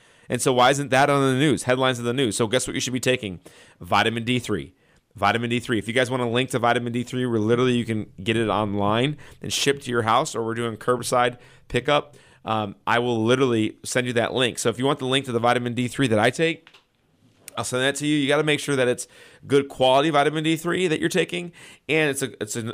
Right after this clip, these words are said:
it's enough quantity. So five thousand I U's to ten thousand I U's is gonna be good.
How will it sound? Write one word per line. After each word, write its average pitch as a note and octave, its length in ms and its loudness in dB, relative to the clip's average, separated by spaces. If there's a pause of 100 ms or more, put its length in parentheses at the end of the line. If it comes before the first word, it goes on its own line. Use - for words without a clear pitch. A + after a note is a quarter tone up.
it's A2 220 -2
enough A#2 260 -2
quantity. G2+ 600 -2
So G#2+ 220 -4
five B2 320 0
thousand A#2+ 320 0
I A#2+ 120 0
U's A#2+ 300 -2
to G2 100 -6
ten A#2+ 220 -4
thousand A2+ 300 -2
I A2 80 -2
U's G#2+ 260 -2
is F#2 220 -8
gonna G2+ 160 -6
be G2 100 -4
good. A2 340 -2